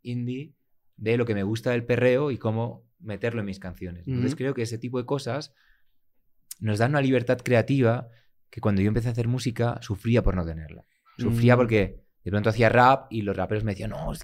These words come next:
Speaker 1: cantar en un estribillo, uf, es para ir al infierno".
Speaker 2: Mm.
Speaker 1: Entonces, todo eso, esa, eso que te limita la creatividad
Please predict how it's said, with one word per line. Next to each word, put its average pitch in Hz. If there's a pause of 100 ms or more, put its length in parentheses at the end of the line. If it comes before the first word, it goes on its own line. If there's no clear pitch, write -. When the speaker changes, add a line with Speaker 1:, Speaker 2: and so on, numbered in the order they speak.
(120)
Speaker 1:
cantar 104
en 139
un 143
estribillo, 131
uf, - (460)
es - (600)
para 104
ir 107
al 107
infierno". 90
Speaker 2:
Mm. 123
Speaker 1:
Entonces, 120 (720)
todo 143
eso, 139
esa, - (360)
eso -
que 156
te 156
limita 139
la 131
creatividad 123